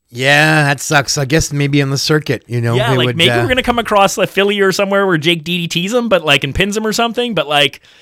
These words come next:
Speaker 2: pre, let's say, before he wins the Intercontinental title, but, like, Jake doesn't get to take the,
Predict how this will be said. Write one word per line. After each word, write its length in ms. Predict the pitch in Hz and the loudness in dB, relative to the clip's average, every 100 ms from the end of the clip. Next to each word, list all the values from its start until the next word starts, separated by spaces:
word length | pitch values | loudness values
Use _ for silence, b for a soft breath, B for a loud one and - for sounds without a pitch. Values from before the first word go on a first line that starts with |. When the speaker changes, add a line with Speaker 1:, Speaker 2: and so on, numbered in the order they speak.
| b b b - | b b b -8
Speaker 2:
pre, 360 | 175 170 160 | -2 -2 -2
let's 200 | 147 135 | -4 -4
say, 160 | 156 139 | -2 -2
before 340 | 135 131 143 | -4 -8 -6
he 60 | 143 | -6
wins 160 | 143 | -6
the 80 | 135 | -8
Intercontinental 520 | 135 - 135 139 139 | -10 -6 -8 -6 -10
title, 260 | 131 135 220 | -6 -4 -4
but, 120 | 147 | -4
like, 180 | 139 135 B B | -4 -8 B B
Jake 260 | 127 127 156 | -10 -8 -6
doesn't 240 | 269 254 240 | -6 -6 -8
get 140 | 208 | -10
to 60 | 180 | -6
take 240 | 180 160 | -6 -4
the, 140 | 151 | -6